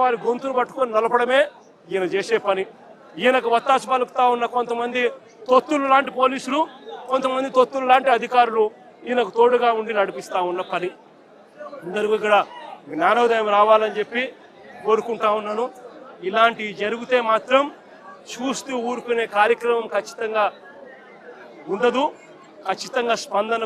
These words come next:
కూడా ఉంటుందని కూడా ఈ సందర్భంగా ఖచ్చితంగా చెప్తా ఉన్నాము. ఇలాంటి ఘటనలు జరిగితే రేపొద్దున రాష్ట్ర వ్యాప్తంగా కూడా బంద్ పిలుపులు కూడా ఇచ్చే కార్యక్రమాన్ని కూడా వెనకడుగు వేయము.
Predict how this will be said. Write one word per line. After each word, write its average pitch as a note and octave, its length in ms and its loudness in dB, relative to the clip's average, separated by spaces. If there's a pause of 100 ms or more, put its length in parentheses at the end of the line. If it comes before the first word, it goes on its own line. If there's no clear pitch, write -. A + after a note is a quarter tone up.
కూడా G#3+ 160 0 (120)
ఉంటుందని G#3 480 -6
కూడా G3+ 220 0
ఈ - 100 -12
సందర్భంగా F#3+ 520 -2
ఖచ్చితంగా G3 440 -6
చెప్తా G3+ 220 -4 (100)
ఉన్నాము. G3+ 220 -4 (680)
ఇలాంటి G#3+ 320 4 (120)
ఘటనలు A#3 400 0
జరిగితే A3 320 -2 (100)
రేపొద్దున B3 420 -2 (760)
రాష్ట్ర A3+ 340 4 (100)
వ్యాప్తంగా A3 440 2 (100)
కూడా G#3+ 200 4 (640)
బంద్ G#3 260 0 (100)
పిలుపులు A#3 380 -6
కూడా A3+ 200 2
ఇచ్చే A3 180 -4 (120)
కార్యక్రమాన్ని G#3 600 0
కూడా G3 200 -2
వెనకడుగు G3+ 540 0
వేయము. A#3 380 4